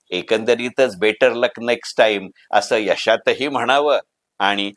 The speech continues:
अपयशातही म्हणावं, अशा अर्थी "better later" म्हणायला काय हरकत आहे? इंग्रिड बर्गमन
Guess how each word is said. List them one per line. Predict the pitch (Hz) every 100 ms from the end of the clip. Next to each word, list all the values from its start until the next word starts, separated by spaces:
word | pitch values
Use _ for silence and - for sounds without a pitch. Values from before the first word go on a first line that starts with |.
| _
अपयशातही | - - 110 117 117 139 139 147 151
म्हणावं, | 143 135 135 131 131 - _ _
अशा | - - 131 135
अर्थी | 139 - 165
"better | 151 143 151 143
later" | 139 131 139 139
म्हणायला | 131 131 127 123
काय | - 104
हरकत | 95 82 - 85 78
आहे? | - _ _ _ _ _ _ -
इंग्रिड | 113 110 120
बर्गमन | 113 123 123 127 120